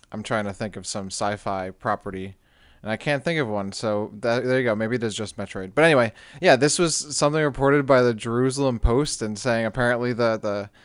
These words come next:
former space security chief of Israel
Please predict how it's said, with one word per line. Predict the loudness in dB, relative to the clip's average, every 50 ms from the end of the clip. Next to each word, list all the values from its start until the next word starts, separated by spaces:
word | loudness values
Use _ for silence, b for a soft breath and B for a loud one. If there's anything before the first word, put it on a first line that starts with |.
| b b
former | -6 0 4 4 4 4 4 2 2 2
space | 0 -2 0 2 2 2 2
security | -2 -6 -2 0 2 2 4 2 0
chief | -2 -4 -4 -4 -4 -4 -6 -10 -16 -20 b b b b b b b b 0
of | 2 4 4 2 2 -2 -10 -10 _
Israel | -4 -2 -2 0 0 2 2 2 2 0 -4